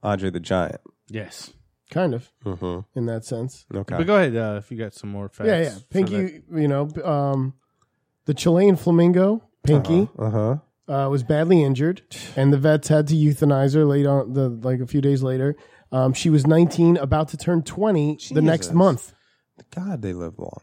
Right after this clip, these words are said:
Speaker 3: So now the guy was arrested on a charge of felony animal cruelty. Um, a year and fifteen days after his release from prison on charges that he shot and killed two chained dogs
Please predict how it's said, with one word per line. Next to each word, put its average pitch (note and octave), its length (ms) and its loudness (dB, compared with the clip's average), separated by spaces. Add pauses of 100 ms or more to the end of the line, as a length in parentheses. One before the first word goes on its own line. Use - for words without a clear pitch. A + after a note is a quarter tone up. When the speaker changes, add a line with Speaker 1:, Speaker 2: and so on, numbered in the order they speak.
(100)
Speaker 3:
So - 160 -2
now F#3+ 280 4
the D#3+ 180 -4
guy G#3 380 2
was F3 220 4
arrested F3 520 2
on D#3+ 120 4
a D3+ 40 0
charge F3 320 2
of C#3 100 0
felony F#3 560 2
animal E3 340 2
cruelty. C#3 600 -4 (760)
Um, B2+ 420 0
a D3 60 2
year G3+ 520 2
and F#3 180 4
fifteen A3 500 2
days E3+ 400 2
after E3+ 340 0
his E3+ 140 2
release E3+ 320 2
from E3 180 0
prison F#3+ 340 2
on D#3 140 4
charges G3 400 -2
that D#3+ 100 -2
he D#3 120 -2
shot G3+ 440 -4
and F3 200 4
killed E3+ 400 2
two F3+ 160 -2
chained F3+ 400 2
dogs C3+ 440 0